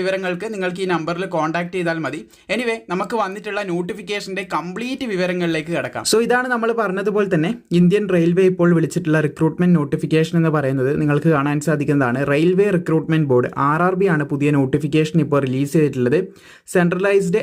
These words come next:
എംപ്ലോയ്മെന്റ് നോട്ടീസ് സീരിയൽ നമ്പർ സീറോ സിക്സ് ബാർ ടു തൗസൻഡ് ട്വന്റി ഫോർ ആണ് ഇപ്പോൾ റിലീസ് ചെയ്തിട്ടുള്ളത്. എന്തിൻ്റെയാണെന്ന് നോക്കുകയാണെങ്കിൽ നമ്മൾ മുൻപേ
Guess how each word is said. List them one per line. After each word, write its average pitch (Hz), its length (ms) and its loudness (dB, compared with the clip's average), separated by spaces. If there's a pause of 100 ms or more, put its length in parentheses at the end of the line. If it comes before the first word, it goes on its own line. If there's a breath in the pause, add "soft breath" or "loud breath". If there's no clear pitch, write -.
എംപ്ലോയ്മെന്റ് 170 540 4
നോട്ടീസ് 139 360 0
സീരിയൽ 147 260 2
നമ്പർ 147 280 4
സീറോ 139 240 2
സിക്സ് 160 260 -6
ബാർ 170 180 2
ടു 160 120 -2
തൗസൻഡ് 147 360 -2
ട്വന്റി 143 300 2
ഫോർ 147 160 2
ആണ് 139 160 4
ഇപ്പോൾ 139 160 2 (100)
റിലീസ് 131 260 4
ചെയ്തിട്ടുള്ളത്. 135 440 2 (540 loud breath)
എന്തിൻ്റെയാണെന്ന് 214 560 2
നോക്കുകയാണെങ്കിൽ 175 600 2
നമ്മൾ 156 160 0 (100)
മുൻപേ 143 260 2